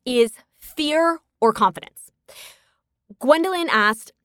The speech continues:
"How did you overcome the fear of pursuing your dream or career?" Ellie said, "I've been in the same entry-level job for eight years, and I do not believe," periods after every word, "I do not believe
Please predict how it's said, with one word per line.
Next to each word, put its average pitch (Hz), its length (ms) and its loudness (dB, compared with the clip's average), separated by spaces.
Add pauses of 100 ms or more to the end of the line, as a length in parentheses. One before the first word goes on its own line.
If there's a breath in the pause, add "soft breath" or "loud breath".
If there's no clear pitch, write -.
"How 311 140 0
did 403 160 -2
you 359 240 -6
overcome 240 560 0
the 208 80 -8
fear 185 520 -8
of - 160 -12
pursuing 208 520 -6
your 185 160 -6
dream 180 520 -10
or 185 120 -4
career?" - 420 -12 (840 loud breath)
Ellie 277 240 4
said, 240 360 2
"I've 262 160 0
been 311 140 -2
in 277 80 -2
the 233 60 -4
same 240 500 -6
entry-level 220 560 -2
job 202 340 -2
for 214 220 -6 (100)
eight 190 220 -10
years, 226 540 -6 (340)
and 220 180 2
I 220 120 2
do 233 540 -6 (140)
not 202 380 0 (100)
believe," 202 540 -6 (340)
periods 185 360 -2
after 170 180 -4
every 170 180 -4
word, 165 240 -6 (260)
"I 220 120 2
do 262 440 -2
not 226 320 2
believe 196 460 -8